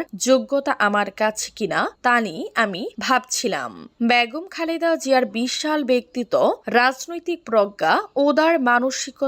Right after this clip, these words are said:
এবং বাংলাদেশের মানুষের প্রতি তার অপরিসীম ভালোবাসার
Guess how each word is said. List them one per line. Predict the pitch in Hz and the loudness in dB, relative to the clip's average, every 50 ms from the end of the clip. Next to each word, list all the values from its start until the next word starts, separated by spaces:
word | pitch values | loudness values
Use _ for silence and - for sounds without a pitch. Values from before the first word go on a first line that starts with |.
| 262 247 214 - - | 0 0 -2 0 2
এবং | 202 190 185 190 196 190 | 0 0 2 0 -2 0
বাংলাদেশের | 196 208 208 208 220 233 254 277 277 269 269 254 - - - 277 233 | 0 0 0 0 -2 -4 -4 -4 -6 -6 -6 -6 -6 -2 -2 -2 -2
মানুষের | 220 208 208 214 208 - - 226 214 196 | -2 -4 -4 -4 -6 -4 -4 -6 -6 -4
প্রতি | - 226 220 220 220 202 | -4 -6 -6 -4 -8 -8
তার | - 160 - - 359 415 - - | -6 -2 0 0 0 -2 0 2
অপরিসীম | 277 277 285 277 - 330 339 349 349 339 - - 349 330 | 2 2 2 0 -2 -6 -4 -4 -4 -4 -6 -6 -6 -6
ভালোবাসার | 254 - 262 262 269 262 269 277 262 - - 294 269 | -4 -2 -2 0 0 0 0 0 -2 -2 -2 -4 -4